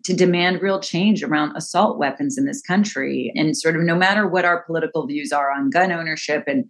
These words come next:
you know, I, I personally am not against people having private gun ownership.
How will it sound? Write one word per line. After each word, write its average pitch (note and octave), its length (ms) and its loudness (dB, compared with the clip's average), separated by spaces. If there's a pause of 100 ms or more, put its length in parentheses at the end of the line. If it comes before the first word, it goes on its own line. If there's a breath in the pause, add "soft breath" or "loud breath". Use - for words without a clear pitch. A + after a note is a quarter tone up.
(340 loud breath)
you E3+ 80 2
know, F#3 120 4
I, - 200 -2 (220)
I D#3 240 -2
personally D#3+ 560 2
am C#3+ 100 2
not D3 220 0
against C#3+ 400 -4
people C#3 260 0
having C#3 320 0
private C#3 320 -2
gun D3 180 4
ownership. C#3 540 -2